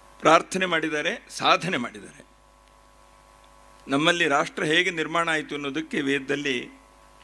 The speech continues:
ಸ್ಪಷ್ಟವಾದಂಥ ವಿಚಾರವನ್ನು ವ್ಯಕ್ತಪಡಿಸಲಾಗಿದೆ. "ಭದ್ರಮಿಚ್ಚಂತ ಋಷಿಯ" ಅಂಥೇಳಿ, ಅಂದರೆ ಋಷಿಗಳು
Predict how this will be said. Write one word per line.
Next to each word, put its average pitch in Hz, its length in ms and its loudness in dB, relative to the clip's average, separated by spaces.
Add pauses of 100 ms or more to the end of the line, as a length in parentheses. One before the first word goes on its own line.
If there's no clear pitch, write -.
(400)
ಸ್ಪಷ್ಟವಾದಂಥ 147 880 0 (2000)
ವಿಚಾರವನ್ನು 156 540 4
ವ್ಯಕ್ತಪಡಿಸಲಾಗಿದೆ. 131 880 -4 (800)
"ಭದ್ರಮಿಚ್ಚಂತ 139 800 -2
ಋಷಿಯ" 131 400 0 (1000)
ಅಂಥೇಳಿ, 143 340 -2
ಅಂದರೆ 143 600 -2 (680)
ಋಷಿಗಳು 190 880 0